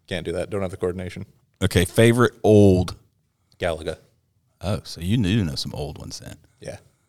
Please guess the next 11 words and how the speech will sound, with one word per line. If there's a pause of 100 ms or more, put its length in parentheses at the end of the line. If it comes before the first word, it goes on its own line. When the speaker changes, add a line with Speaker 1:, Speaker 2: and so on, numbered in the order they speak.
(140)
Speaker 2:
Okay,
favorite
new? (1600)
Speaker 1:
Um, (1040)
the
new
shooter
ones
are
pretty
fun.